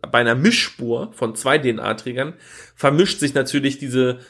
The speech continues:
diese Marker, diese se-, äh, diese acht, äh, sechzehn oder zweiunddreißig Marker, d-, die vermischen sich. Da kann ich unter Umständen, wenn Laura und ich jetzt bei der einen, bei dem einen, äh, also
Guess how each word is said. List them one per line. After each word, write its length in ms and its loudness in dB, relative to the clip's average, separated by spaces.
diese 180 2
Marker, 580 2
diese 360 -2
se-, 180 2
äh, 140 0
diese 220 -2
acht, 320 -6
äh, 340 -4
sechzehn 380 -6
oder 180 0
zweiunddreißig 540 -4
Marker, 380 0
d-, 180 -6
die 100 -10
vermischen 460 2
sich. 280 0
Da 80 0
kann 200 2
ich 100 0
unter 160 4
Umständen, 480 0
wenn 200 0
Laura 260 4
und 120 0
ich 100 -6
jetzt 380 -2
bei 240 4
der 180 2
einen, 640 -4
bei 280 -2
dem 120 -2
einen, 360 0
äh, 420 -8
also 160 -2